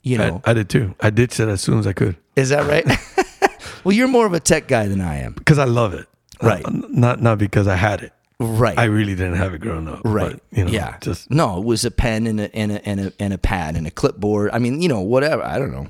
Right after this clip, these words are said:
Speaker 2: Yeah.
Speaker 1: This is all very foreign to me, by the way.
Speaker 2: That's cool.
Speaker 1: Yeah.
Speaker 2: Oh, we could talk about this.
Speaker 1: <laughs>
Speaker 2: We, we could sit here and we could talk about that. <laughs>
Speaker 1: Well, um, so hit me with, um, hit me with some of the records that were spinning in the crib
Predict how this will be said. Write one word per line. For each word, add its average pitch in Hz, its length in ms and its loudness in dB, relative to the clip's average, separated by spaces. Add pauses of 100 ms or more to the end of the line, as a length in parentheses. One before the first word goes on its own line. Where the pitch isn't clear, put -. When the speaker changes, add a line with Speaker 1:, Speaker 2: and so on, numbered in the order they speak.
(120)
Speaker 2:
Yeah. 92 320 -2
Speaker 1:
This 151 220 0
is 98 100 -4
all 82 140 -2
very 80 240 -6
foreign 78 360 -4
to 64 60 -6
me, 57 160 -8
by 50 200 -10
the 50 100 -12
way. 50 60 -12
Speaker 2:
That's 110 120 2
cool. 107 260 0 (200)
Speaker 1:
Yeah. 73 160 -6 (340)
Speaker 2:
Oh, 113 180 4
we 104 140 -2
could 104 120 -6
talk 107 180 2
about 87 220 -8
this. - 260 -12 (460)
Speaker 1:
<laughs> - 80 0 (840)
Speaker 2:
We, 123 100 -2 (120)
we 110 80 2
could 117 100 -2
sit 107 200 0
here 98 140 2
and 98 120 -2
we 95 80 -2
could 98 100 -4
talk 95 220 2
about 85 160 -4
that. - 200 -8 (480)
<laughs> 139 140 2 (320)
Speaker 1:
Well, 170 460 4
um, 139 440 4
so 156 440 2 (220)
hit 196 220 6
me 208 160 0
with, 131 540 0 (160)
um, 101 560 0 (1300)
hit 156 200 2
me 165 120 2
with 120 240 2
some 151 240 2
of 143 60 0
the 120 100 2
records 110 360 -2
that 101 140 0
were 101 80 -4
spinning 101 480 0
in 90 100 -2
the 87 60 -4
crib 92 580 -2